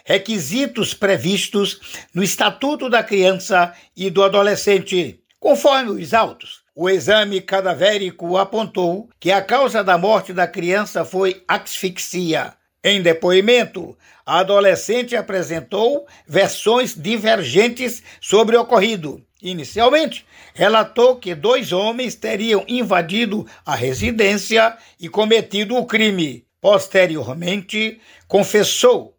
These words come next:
que a versão era falsa e afirmou ter sufocado a bebê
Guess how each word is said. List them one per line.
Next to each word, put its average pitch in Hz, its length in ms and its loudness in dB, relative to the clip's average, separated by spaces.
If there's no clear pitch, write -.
que 208 300 2
a 208 120 2
versão 185 640 -4
era 160 240 -4
falsa 208 680 -2
e 175 120 2
afirmou 208 800 0
ter 226 300 4
sufocado 202 880 -6
a 170 80 -2
bebê 170 520 0